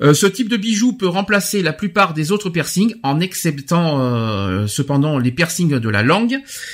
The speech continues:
Et s'il n'existe pas de cas documenté, on notera cependant que ce bijou peut glisser et tourner sur lui-même,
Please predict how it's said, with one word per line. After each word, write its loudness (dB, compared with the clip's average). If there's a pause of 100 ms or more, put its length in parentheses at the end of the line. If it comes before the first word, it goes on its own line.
(240)
Et 6
s'il 2
n'existe 0
pas -2
de 0
cas 2
documenté, -2
on 0
notera -2
cependant -2
que -2
ce -2
bijou 0
peut 0
glisser -2
et -2
tourner 0
sur -2
lui-même, 0